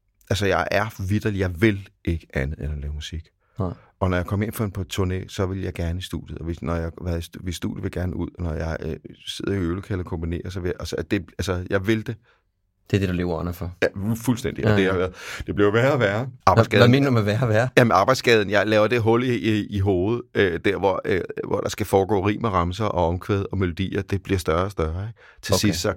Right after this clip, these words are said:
Speaker 1: altså, det, ja, det, altså, default ryger lige tilbage til at sidde og nynne og kigge ud i luften, ikke? Altså, det er sådan lidt
Speaker 2: Det er all consuming.
Speaker 1: Fuldstændig.
Speaker 2: Eller
Speaker 1: Jeg har sådan en lige for tiden, jeg sagde det for sjov skyld til nogen i går.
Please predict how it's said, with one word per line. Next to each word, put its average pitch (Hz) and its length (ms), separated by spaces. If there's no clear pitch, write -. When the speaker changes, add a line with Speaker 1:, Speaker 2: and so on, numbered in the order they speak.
Speaker 1:
altså, 76 300
det, - 180
ja, - 60
det, - 180
altså, - 220
default 92 640
ryger 78 160
lige 107 280
tilbage 76 360
til - 120
at 80 100
sidde 85 200
og 87 80
nynne 82 360
og - 80
kigge 90 200
ud 90 80
i 82 40
luften, 80 340
ikke? - 160
Altså, 87 140
det 80 200
er 90 60
sådan 87 160
lidt 82 160
Speaker 2:
Det 117 80
er 117 140
all 117 100
consuming. 117 640
Speaker 1:
Fuldstændig. - 500
Speaker 2:
Eller 104 160
Speaker 1:
Jeg 104 80
har 135 180
sådan 123 260
en 113 40
lige 120 220
for - 120
tiden, 95 200
jeg 95 100
sagde - 280
det 101 80
for - 80
sjov 95 220
skyld 90 200
til 92 120
nogen 90 220
i 92 40
går. 85 300